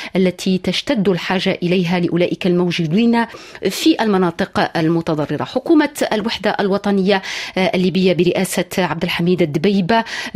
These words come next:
كانت قد أعلنت عن تلقي مساعدات إنسانية من اثنتي عشرة دولة. ولنذكر بعض ال-، المساعدات، لأننا في فرنسا، نبدأ في فرنسا كما قال، آه، ضيفنا ال-، الكريم. فرنسا،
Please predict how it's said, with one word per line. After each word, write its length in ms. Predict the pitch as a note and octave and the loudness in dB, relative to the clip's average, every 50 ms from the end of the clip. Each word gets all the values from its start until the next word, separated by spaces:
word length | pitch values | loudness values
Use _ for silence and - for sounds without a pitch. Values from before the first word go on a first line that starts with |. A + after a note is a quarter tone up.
| F3 | -4
كانت 220 | - G#3 F#3+ F#3+ - | -2 -2 -2 -2 -2
قد 160 | - F3+ - - | -4 -4 -2 -2
أعلنت 420 | A3+ A#3+ A#3 G#3 F3 F3 E3 - E3 | -2 -2 0 0 0 0 -2 -2 -2
عن 140 | D#3 F3 | -4 -4
تلقي 340 | - - F#3 F#3+ - - G#3+ | -2 -2 -4 -2 -2 -2 0
مساعدات 580 | F#3+ F#3 F3+ - - E3+ F3 F3+ G3+ G#3 G#3 - - | 0 0 0 -2 -4 -4 -2 -2 -2 -2 -2 -2 -2
إنسانية 600 | G3 F#3 F3 - G#3 F#3 G3 G#3 G3+ A3+ A3 G#3+ - - - - - | -2 -2 0 0 0 0 2 2 2 2 0 0 -4 -8 -8 -2 0
من 200 | G3+ G#3+ G#3+ - - | 2 2 2 0 -2
اثنتي 720 | G#3 - - G#3+ G3+ F#3+ F#3 - A#3 A#3 A#3 A3+ A#3 - - - | -4 -4 -2 0 0 0 0 -2 -2 0 2 2 0 0 0 -2
عشرة 720 | D#3+ F#3+ B3 - - - A#3 A#3 A#3 - B3+ A#3 A#3 A#3 - - - - - - F#3+ - - | -2 -2 -2 -2 -2 -2 -2 -2 -2 0 0 0 0 0 -4 -10 -14 -8 -4 -2 0 0 2
دولة. 420 | F#3 D#3+ G#3 F3 D#3 E3 D#3 D#3 - - - - | 2 4 4 4 4 2 2 0 -2 -6 -4 0
ولنذكر 720 | A3+ B3 C4 C4+ D4+ F4+ F4 - - - C4 A3 G#3 - | 2 4 6 6 6 4 4 2 0 0 2 2 2 2
بعض 260 | F3+ A3 G3 G#3 G3 | 2 0 0 0 -2
ال-، 260 | - - G3+ G3 F#3 | 0 0 2 2 2
المساعدات، 720 | - F3 F#3 F#3 F3+ F3+ - - F3+ F3+ G#3 C#4+ D4 - - | 2 2 2 2 2 0 0 0 0 0 2 0 0 0 0
لأننا 280 | - - C4+ C4 B3 A#3 | 0 2 2 2 0 0
في 100 | - G#3+ | -2 -2
فرنسا، 380 | - G#3 G3+ A3 A3 - A3+ | -2 0 0 0 0 0 0
نبدأ 260 | G#3 G#3 F#3+ F#3 G3+ | 0 0 0 0 -2
في 120 | - - F#3 | -2 -4 -4
فرنسا 360 | - F3+ F#3+ A3+ - - C4 | -2 -2 -2 -2 -2 -4 -4
كما 180 | - A#3+ G#3 F#3+ | -2 -2 -2 -2
قال، 300 | - - G3 G3 F#3+ F#3 - - - - - - | 0 0 0 0 0 -2 -4 -10 -14 -8 -2 0
آه، 140 | F3 D3 A#2+ | 0 2 2
ضيفنا 560 | F3 F#3+ F3 - - F3+ E3+ F3 F3 - - | 2 2 0 0 0 0 2 2 2 2 0
ال-، 160 | F3 F3 F3+ | 2 2 2
الكريم. 400 | - E3+ - - F3+ E3+ A3+ B3+ B3+ | 2 0 0 -2 0 0 0 0 0
فرنسا، 460 | C4 C#4 D4 C#4 C4 - - C4 | 0 0 0 0 0 0 0 0